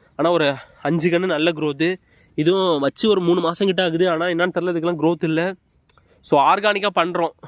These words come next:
ஹனிபி already பண்ணிக்கிட்டு இருக்கேன். So, அதோட அத்தியும் பண்ணணும். அதுக்காக தான் இந்த பிளானு. தேன் அத்தி, தேனு. So, அது மாதிரி ஆர்கானிக் ஃபார்மிங் வெஜிடபிள்ஸ்லாம், கிரீன்ஸ் இது எல்லாமே கொடுக்கணும்னா ஐடியா, பிளானிங் போட்டு கொஞ்சம் கொஞ்சமா பண்ணிக்கிட்டு இருக்கேன். ப்ளஸ் பப்பாயா. பப்பாயா வந்து அங்க இருக்கிறது என்ன அப்படின்னு பார்த்தீங்கன்னா, நாட்டு வெரைட்டி தான் வச்சிருக்கேன்.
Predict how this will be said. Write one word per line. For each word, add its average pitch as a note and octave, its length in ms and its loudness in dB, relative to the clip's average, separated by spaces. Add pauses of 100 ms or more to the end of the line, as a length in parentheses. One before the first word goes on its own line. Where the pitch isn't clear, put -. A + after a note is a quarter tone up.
(220)
ஹனிபி F#3 420 0
already E3+ 300 0
பண்ணிக்கிட்டு E3+ 360 -2
இருக்கேன். F3+ 240 0 (400)
So, - 100 0
அதோட D3+ 260 2
அத்தியும் F#3 400 0
பண்ணணும். D3+ 300 2
அதுக்காக D#3 300 0
தான் F3 160 -2
இந்த D#3 80 0
பிளானு. D3+ 360 0 (480)
தேன் G3 180 0
அத்தி, G3 420 -4
தேனு. F3+ 340 0 (560)
So, D3 140 2
அது C#3+ 80 2
மாதிரி E3 200 0
ஆர்கானிக் E3+ 380 0
ஃபார்மிங் D3 220 -2
வெஜிடபிள்ஸ்லாம், D#3 600 0 (360)
கிரீன்ஸ் E3+ 300 -2
இது C#3+ 140 0
எல்லாமே D3+ 200 0
கொடுக்கணும்னா D#3+ 460 0 (320)
ஐடியா, F3+ 500 0
பிளானிங் E3+ 280 -2
போட்டு E3 240 -2
கொஞ்சம் D#3 220 0
கொஞ்சமா E3 160 0
பண்ணிக்கிட்டு D#3 380 -2
இருக்கேன். F3 240 -2 (520)
ப்ளஸ் D3 220 -2
பப்பாயா. E3 400 0 (120)
பப்பாயா G3 320 0
வந்து F3+ 160 0
அங்க E3 140 2
இருக்கிறது D#3 280 0
என்ன D#3 160 2
அப்படின்னு D3+ 180 -2
பார்த்தீங்கன்னா, D3+ 300 2
நாட்டு F#3 200 0
வெரைட்டி D#3 260 0
தான் E3 140 2
வச்சிருக்கேன். D3+ 440 -2